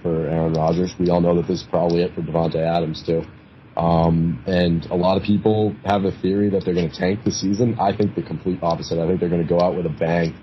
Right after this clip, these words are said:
uh, and they're just gonna put on a clinic, the two of them, even if it's just those two. And you got help from Aaron Jones, too. You got help from Marquez Valdez-Scantling. Um, you got help from the defense. You got help from, uh, this Green Bay team is, is scary this year. I think seventeen and oh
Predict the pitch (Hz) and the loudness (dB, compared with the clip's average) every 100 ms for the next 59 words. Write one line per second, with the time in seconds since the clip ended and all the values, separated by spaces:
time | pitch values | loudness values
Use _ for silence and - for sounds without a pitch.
0 | - - - 87 85 85 87 90 87 90 | -20 -20 -4 0 2 2 2 0 2 0
1 | 85 98 85 80 - 95 85 78 - - | 0 2 2 0 -2 0 0 0 -4 -6
2 | - 110 90 78 73 71 - - - 110 | 2 2 4 0 -4 -6 -14 -20 2 4
3 | 113 107 82 - 87 90 95 104 104 - | 4 2 0 -6 -8 0 2 0 -4 -4
4 | 95 92 82 - 98 90 82 104 101 107 | -2 0 -2 -2 0 2 0 0 0 2
5 | 101 101 95 95 87 87 85 82 78 82 | 2 2 2 0 -2 -2 -2 -2 -2 -2
6 | 78 76 - 82 85 85 85 85 80 82 | -4 -6 -4 -2 0 0 -2 -4 -4 -4
7 | - 85 76 82 80 73 - 82 78 78 | -2 -2 0 0 -2 -4 -4 -2 -2 -4
8 | 78 - - - - 85 82 80 80 80 | -8 -14 -18 -16 -2 2 2 2 2 2
9 | 101 87 87 85 78 71 80 85 76 101 | 2 4 0 0 -4 -2 -4 -4 -2 0
10 | 87 85 80 - _ - 80 80 85 - | 0 0 -4 -12 _ -6 -4 -2 -4 -4
11 | - 90 85 85 - 87 80 82 80 76 | -2 0 2 0 -2 -2 -2 -2 -4 -4
12 | - - - 82 - - 76 80 78 82 | -6 -14 -12 -6 -4 0 0 0 0 0
13 | 87 82 78 90 - - - - - 95 | 0 2 2 0 -2 -12 -20 -8 2 4
14 | 85 78 92 82 82 82 80 | 4 0 -2 0 0 2 0